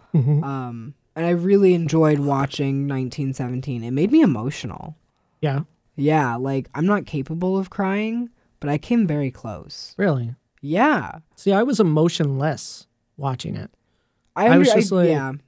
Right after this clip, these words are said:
Speaker 1: I was just like, "Okay," like, I, I thought, I don't wanna say too much about it because of, like, the surprise moment that came really early.
Speaker 2: Yeah.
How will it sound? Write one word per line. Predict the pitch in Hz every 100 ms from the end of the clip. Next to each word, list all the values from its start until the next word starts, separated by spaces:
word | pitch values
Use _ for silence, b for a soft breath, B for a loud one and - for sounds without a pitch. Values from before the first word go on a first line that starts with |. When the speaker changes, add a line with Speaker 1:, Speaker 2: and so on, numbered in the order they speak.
| _ _ _ _
Speaker 1:
I | 202
was | 196
just | 226 185
like, | 208 185 170 -
"Okay," | 202 185 160 165
like, | 160 147
I, | 156 160 185
I | 156
thought, | 151 165 165 160 - _ _ _ _ _ _
I | -
don't | 185 220
wanna | 220
say | 208 - 175
too | 170 180
much | 175 170
about | 160 165
it | 170 170
because | 151 - 160 147 147 135 131 - -
of, | 160 156 135 - - _
like, | 151 139 -
the | 160
surprise | 143 147 - 151 151 147
moment | 147 147 151 165
that | 170 151
came | - 147
really | 147 147 147
early. | - 139 139 170 202 233
Speaker 2:
Yeah. | 147 120